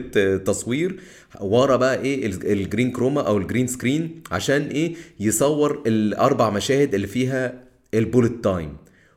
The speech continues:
والصراحة النتيجة طلعت يا جماعة انبهار، اللي هو احنا ما صدقناش ان في حاجة كده،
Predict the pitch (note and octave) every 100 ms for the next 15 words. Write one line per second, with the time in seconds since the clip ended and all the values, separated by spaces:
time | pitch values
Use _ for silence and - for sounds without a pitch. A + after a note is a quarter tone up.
0 | - G#2 G#2 - A2+ C#3 D#3+ B2+ A2+ D3+
1 | D#3+ B2 A2+ D#3 C#3+ C#3+ G2+ F#2+ A2+ D#3+
2 | E3+ - A#2+ G#2+ A#2 C#3+ A#2 - - G#2
3 | A#2 D3 C#3 B2+ A#2+ A#2 G#2 - - A2+
4 | D#3 F3+ A2+ G#2+ G2+ C#3 C#3 G#2+ C3 B2